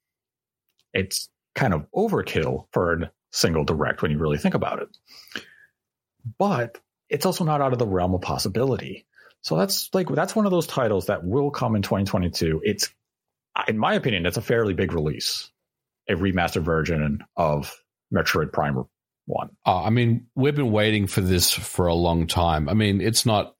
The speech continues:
Speaker 2: Bayonetta three levels of, of expectation waiting around, but, you know, Metroid Prime four is still nowhere on the list, right? So, and I don't, I don't feel like <laughs> Metroid Prime four is, is a twenty twenty-two thing.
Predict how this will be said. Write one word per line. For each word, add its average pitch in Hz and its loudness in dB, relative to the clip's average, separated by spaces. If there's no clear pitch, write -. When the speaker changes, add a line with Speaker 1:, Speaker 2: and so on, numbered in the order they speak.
Speaker 2:
Bayonetta 90 2
three 92 2
levels 92 2
of, 87 2
of 87 0
expectation 85 0
waiting 82 2
around, 85 2
but, 87 2
you 131 0
know, 85 2
Metroid 117 2
Prime 95 2
four 101 0
is 90 2
still 101 2
nowhere 95 4
on 87 4
the 85 4
list, 82 2
right? 82 2
So, 87 2
and 98 2
I 113 4
don't, 104 0
I 104 2
don't 101 4
feel 98 2
like 87 2
<laughs> - -
Metroid 85 2
Prime 82 2
four 85 2
is, 82 0
is 95 2
a 82 2
twenty 92 0
twenty-two 92 2
thing. 117 0